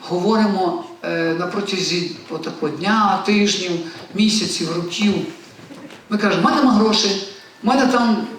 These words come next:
нема того, нема доброго здоров'я, нема того, нема, е, нема часу". Ну, слухайте,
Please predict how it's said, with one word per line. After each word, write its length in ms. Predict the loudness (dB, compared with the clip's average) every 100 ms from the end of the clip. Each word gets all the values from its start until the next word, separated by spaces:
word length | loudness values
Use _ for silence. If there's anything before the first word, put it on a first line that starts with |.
| -6
нема 300 | 2 4 4
того, 580 | 4 4 4 4 0 -6 -14 -20 -10 2
нема 240 | 4 4
доброго 300 | 4 4 4
здоров'я, 640 | 4 4 4 4 4 2 -2 -2
нема 320 | 0 4 4 4
того, 280 | 2 4
нема, 420 | 4 4 2 0 -4 -10 -14 -2
е, 560 | 2 2 2 0 -2 2
нема 280 | 4 4
часу". 680 | 2 2 2 2 2 2 0 -6 -16 -20 -10 0
Ну, 200 | 0 2
слухайте, 380 | 0 2 2